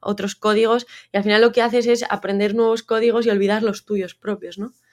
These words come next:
Em, y es un poco lo que es,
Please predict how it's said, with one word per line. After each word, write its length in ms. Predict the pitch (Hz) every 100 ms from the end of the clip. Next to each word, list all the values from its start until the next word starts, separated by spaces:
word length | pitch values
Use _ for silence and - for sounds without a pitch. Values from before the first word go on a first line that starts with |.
| - _ _
Em, 760 | 202 196 185 185 180 180 175 175
y 80 | 190
es 100 | 196
un 100 | 208
poco 800 | 202 202 208 190 185 180 175 175 _ - _
lo 160 | - 196
que 340 | 196 185 -
es, 120 | 202